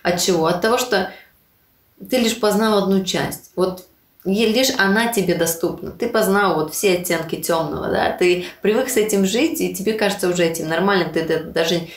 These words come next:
не замечаешь в каких-то моментах, то, что, э, насколько громкий этот шум у тебя в голове.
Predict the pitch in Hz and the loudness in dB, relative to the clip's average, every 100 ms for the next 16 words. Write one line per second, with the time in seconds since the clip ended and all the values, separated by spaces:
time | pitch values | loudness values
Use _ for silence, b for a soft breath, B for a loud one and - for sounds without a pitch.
0 | B 175 180 190 190 190 190 165 165 - | B -2 2 2 2 2 0 0 -2 -6
1 | 160 151 151 151 156 196 196 151 156 - | -6 -8 -6 -4 0 0 0 -4 -4 -6
2 | 151 147 B B - 170 170 202 190 160 | -6 -6 B B -2 0 0 0 0 0
3 | 170 180 175 165 165 - 185 156 147 151 | 0 0 2 0 0 0 0 -2 -2 -6
4 | 147 160 165 160 - | -6 -2 -2 -2 -4